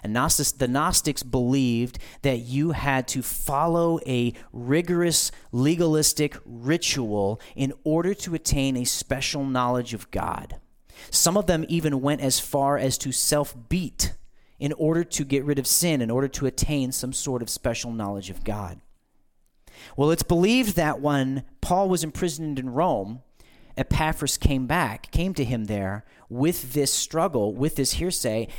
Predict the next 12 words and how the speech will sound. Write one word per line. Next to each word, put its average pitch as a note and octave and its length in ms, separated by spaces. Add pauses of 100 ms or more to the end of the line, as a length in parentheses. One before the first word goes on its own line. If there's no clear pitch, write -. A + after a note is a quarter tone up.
(160)
and A2 200
needed D3+ 320
the C#3+ 160
information B2 720
to - 100
help A2+ 480 (300)
refute D3 440
it, G#2+ 220 (160)
and A2 160
Paul, G2 420 (200)
in G#2 160
response, F#2+ 580